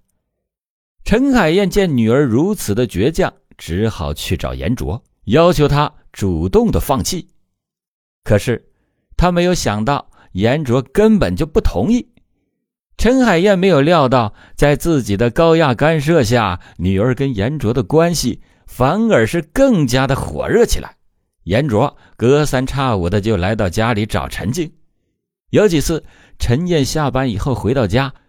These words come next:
竟然发现两个年轻人腻在陈静的卧室里，床铺上一片狼藉。陈海燕气得是脸色发青，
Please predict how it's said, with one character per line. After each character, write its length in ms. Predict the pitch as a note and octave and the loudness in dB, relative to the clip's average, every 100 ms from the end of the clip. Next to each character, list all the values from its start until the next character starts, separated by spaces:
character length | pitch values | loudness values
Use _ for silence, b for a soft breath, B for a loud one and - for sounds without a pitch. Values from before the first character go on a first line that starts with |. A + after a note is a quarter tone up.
| _ | _
竟 220 | - A3 | -2 0
然 120 | F#3+ E3 | 2 2
发 240 | - F3 | 0 -2
现 220 | F3 E3 | 0 0
两 180 | G#2+ G2 | 0 0
个 80 | A2+ | 0
年 240 | A2 A#2+ | 0 0
轻 200 | F#3+ C#3 | 0 0
人 260 | B2 F2+ - _ | 2 0 -4 _
腻 300 | F#2 A#2 G#2 | -2 0 0
在 180 | G2+ G2+ | -2 -4
陈 400 | - - F2+ D3 | -6 -6 -6 -6
静 260 | D3 D3+ G#2+ | -4 0 0
的 260 | F#2 D#2 _ - | 0 -2 _ -4
卧 240 | G#3+ C#3+ | 0 0
室 260 | - D4+ G#3+ | 0 -2 -4
里， 240 | D2+ - b b | -6 -12 b b
床 380 | - - D#2 C3+ | -8 -4 -4 -4
铺 180 | A2+ A#2 | -2 -2
上 200 | - D2 _ | -2 -8 _
一 280 | - D2 B2 | -14 -8 -6
片 200 | D#3 G#2+ | -4 -4
狼 180 | C2 C#2 | -6 -10
藉。 200 | D2 C#2 - _ _ _ _ _ | -12 -14 -18 _ _ _ _ _
陈 220 | - A#2 | -2 0
海 140 | A2+ | 0
燕 200 | F#2 A#2 b b | -2 -2 b b
气 280 | - G2+ F#2+ | -4 -2 -4
得 140 | D2 | -6
是 140 | D2 D#2 | -8 -8
脸 300 | C#2 D#2+ D2+ | -6 -6 -4
色 180 | - | -6
发 180 | E2+ F2 | -4 -4
青， 220 | G2+ - | -2 -2